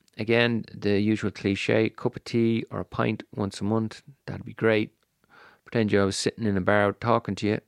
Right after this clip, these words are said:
and you wanted to support my, my, uh,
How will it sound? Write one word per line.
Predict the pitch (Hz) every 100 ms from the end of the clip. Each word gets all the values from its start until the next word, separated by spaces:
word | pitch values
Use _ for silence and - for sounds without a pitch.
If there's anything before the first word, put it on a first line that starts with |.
| -
and | 101 98 95 98
you |
wanted | 98 -
to | 98
support | 95 - 110 104 - -
my, | 123 107 95 95 - - - - - _ - _ _ -
my, | 101 95 92
uh, | 92 90 87 90